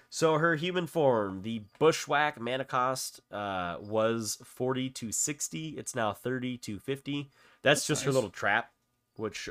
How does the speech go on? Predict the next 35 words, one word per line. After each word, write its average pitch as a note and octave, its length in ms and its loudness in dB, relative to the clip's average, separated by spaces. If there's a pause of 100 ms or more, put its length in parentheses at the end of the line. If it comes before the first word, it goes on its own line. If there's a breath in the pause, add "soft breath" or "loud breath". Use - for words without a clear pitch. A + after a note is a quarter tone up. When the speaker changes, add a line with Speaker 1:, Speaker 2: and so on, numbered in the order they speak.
Speaker 1:
are A2 180 0
annoying A2 420 0
as F2+ 140 -6
shit, - 480 -6 (420 soft breath)
especially G#2+ 460 -2
if G#2 100 -6
you're G#2+ 80 -10
playing G#2+ 260 0
an F#2 80 -2
aram. A2+ 540 -2
Like, E2+ 160 -12
dear A#2+ 160 -6
God, G2 440 -2
they're F2+ 160 -6
annoying D#2+ 320 -10
as D2 60 -14
shit. - 360 -12 (580 soft breath)
Um, D#2 720 -6 (920)
so - 140 -6
I A2 60 0
don't A2 80 2
like F#2+ 160 0
seeing F2 200 -6
that, D#2+ 220 -6
but D#2 200 -8 (680 soft breath)
it A2 100 -2
is G#2 140 -2
what G2+ 100 0
it F2 80 -4
is. G#2+ 200 -4
Can't D#2+ 180 -10
change F2 240 -10
that. G2+ 240 -6 (100)
Not G#2 300 -2
a F2+ 120 -4